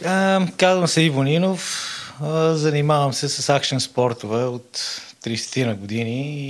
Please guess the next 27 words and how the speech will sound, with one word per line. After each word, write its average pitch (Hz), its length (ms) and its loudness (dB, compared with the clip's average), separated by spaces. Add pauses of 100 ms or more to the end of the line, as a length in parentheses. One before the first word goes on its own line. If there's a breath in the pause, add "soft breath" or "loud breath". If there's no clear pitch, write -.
(220)
и - 160 -6
реално 139 540 0 (640)
не 147 80 2
акшен 131 320 -2
спортове, 127 460 0
с - 220 -8
приключения, 104 720 -8
най-точната - 540 -16
дума. 104 280 -8
Аз - 140 -8
никога 113 320 -6
не 101 80 -8
съм - 180 -10
се - 120 -10
интересувал 98 500 -10
от 92 120 -12
спортове, 98 520 -10 (720 loud breath)
защото 113 420 -4
когато 107 320 -6
говорим 110 460 -2
за 92 100 -8
спортове, 117 560 -2
там 117 200 -2
има 107 200 -4
сравнение 101 600 -6
на 92 120 -14
нещо. 95 420 -10